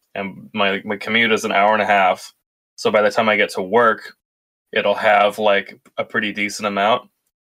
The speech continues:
So usually by the time I get to work, it'll have between a thousand and, like, fifteen hundred likes, depending on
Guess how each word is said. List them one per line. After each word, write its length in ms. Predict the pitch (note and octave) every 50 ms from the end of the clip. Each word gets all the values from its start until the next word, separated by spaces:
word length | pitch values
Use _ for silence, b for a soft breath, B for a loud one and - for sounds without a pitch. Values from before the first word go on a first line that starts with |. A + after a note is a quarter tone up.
| _ -
So 40 | G#2+
usually 400 | G#2 A2 C3+ C#3+ C#3 C#3 C3 -
by 140 | A#2 A2+ G#2+
the 100 | A2+ G2+
time 220 | - A2+ G#2 G#2
I 60 | G#2
get 140 | G2+ G#2 G2+
to 80 | - A2
work, 260 | G2+ G#2 G2+ G2+ - A2
it'll 180 | G2+ G#2 G2
have 240 | G#2 G#2 G2+ G2 F#2
between 520 | G2 G2+ - - - G#2 G#2 G2+ G2 G2 F#2+
a 60 | G2
thousand 520 | - - G#2+ G2+ G2+ G#2 G#2 G2 G#2+ G2
and, 140 | F#2+ F#2+ F#2
like, 180 | F2+ F2+ F2+ -
fifteen 360 | - G2+ G2+ - - G2+ F#2+
hundred 320 | F#2 G2 F#2+ F#2+ G2 F#2+
likes, 420 | F#2 F#2 F#2 F#2+ G2 G2 - - -
depending 480 | - A2 - - G#2 F#2+ G2 F#2 F#2+
on 280 | F#2+ F#2 F#2 F#2 F#2 F2+